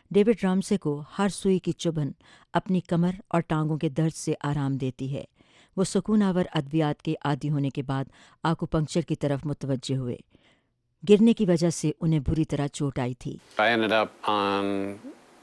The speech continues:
Speaker 2: Oxycontin, oxycodone and morphine.
Speaker 1: Acupuncture علاج کرانے والے مریض ڈیوڈ رام سے کہہ رہے ہیں کہ اپنی درد سے نجات حاصل کرنے کے لیے انہوں نے oxycontin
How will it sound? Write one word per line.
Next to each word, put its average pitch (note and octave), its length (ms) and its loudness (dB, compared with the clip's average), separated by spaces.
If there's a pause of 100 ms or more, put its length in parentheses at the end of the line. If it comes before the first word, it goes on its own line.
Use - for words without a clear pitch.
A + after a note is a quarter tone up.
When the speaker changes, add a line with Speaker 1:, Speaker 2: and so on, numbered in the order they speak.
(580)
Speaker 2:
Oxycontin, B2 1300 0
oxycodone B2 1200 0 (920)
and G#2 440 -2 (140)
morphine. G2 420 -6
Speaker 1:
Acupuncture A#3+ 600 0
علاج F#3 360 0
کرانے D#3+ 300 0
والے D#3+ 220 0
مریض D3 420 -2 (300)
ڈیوڈ G3+ 300 4
رام G#3 180 2
سے A3 140 -2
کہہ F3 140 -2
رہے F3+ 120 0
ہیں G3 180 0
کہ - 140 -4
اپنی E3+ 280 -2
درد E3+ 260 0
سے - 160 0
نجات D#3 400 -2
حاصل D3 240 -4
کرنے D#3+ 320 -4
کے F3+ 120 -4
لیے C3 240 -2 (300)
انہوں G#3 220 4
نے D#3 180 0 (340)
oxycontin F3 840 -2